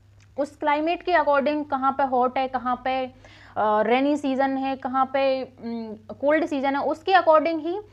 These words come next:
वेजिटेशन भी, पेड़ पौधे भी डेवलप होते हैं। तो हम अपनी कंट्री में देखेंगे इस तरीके से कई तरीके के फॉरेस्ट पाए जाते हैं, कई तरीके के फॉरेस्ट पाए जाते हैं हमारे इंडिया में, हम देखेंगे तो, है ना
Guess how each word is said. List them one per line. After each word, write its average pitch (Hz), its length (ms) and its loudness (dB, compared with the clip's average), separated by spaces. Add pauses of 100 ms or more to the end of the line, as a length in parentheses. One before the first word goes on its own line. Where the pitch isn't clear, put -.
(160)
वेजिटेशन 320 600 2
भी, 330 100 0
पेड़ 302 200 -2
पौधे 302 300 2
भी 339 100 -4
डेवलप 294 320 -2
होते 269 220 -4
हैं। 294 80 -4
तो 359 80 -4
हम 302 160 -2
अपनी 311 240 -4
कंट्री 285 340 -4
में 320 140 -2
देखेंगे 262 560 -6 (500)
इस 285 180 -8
तरीके 330 400 -2
से 359 160 -6 (1400)
कई 320 140 0
तरीके 359 280 -2
के 381 120 -4
फॉरेस्ट 302 420 2
पाए 233 220 4
जाते 196 280 -2
हैं, 208 260 -14 (200)
कई 294 140 0
तरीके 320 360 -4
के 330 80 -8
फॉरेस्ट 277 420 -2
पाए 269 180 4
जाते 269 240 2
हैं 277 80 -6
हमारे 262 260 0
इंडिया 262 340 -2
में, 269 100 -4
हम 254 180 -4
देखेंगे 240 420 -2
तो, 359 280 -4 (840)
है 254 80 -6
ना 220 240 -8